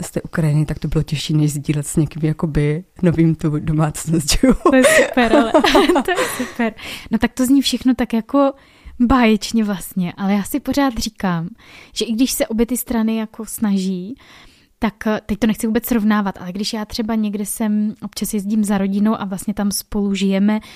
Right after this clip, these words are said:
Speaker 2: měsíc a jako není to vždy jednoduchý, protože to není můj domov, já se musím omezovat nějak a vy jste tam, Olgo, bydlela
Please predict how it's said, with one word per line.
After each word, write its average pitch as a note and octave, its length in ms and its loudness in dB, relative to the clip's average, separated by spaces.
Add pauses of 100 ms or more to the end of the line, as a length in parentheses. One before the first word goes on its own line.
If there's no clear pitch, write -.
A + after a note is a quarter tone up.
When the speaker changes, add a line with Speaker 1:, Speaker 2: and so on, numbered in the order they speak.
(220)
Speaker 2:
měsíc A#3 760 2 (540)
a G3 120 -6
jako F#3+ 280 -6
není A3+ 240 2
to D#4 100 2
vždy A3 180 2
jednoduchý, F#3 500 0
protože F#3 360 -4
to A3 140 2
není G#3 320 4
můj F3 160 0
domov, F3+ 460 -2
já F#3 120 -2
se - 160 -4
musím F#3+ 600 -2 (180)
omezovat F#3+ 680 2
nějak E3+ 400 -4 (640)
a F#3+ 300 -2 (760)
vy G#3 140 -2
jste A3 140 -6
tam, G#3+ 240 -4 (120)
Olgo, G#3 280 0
bydlela G#3 520 0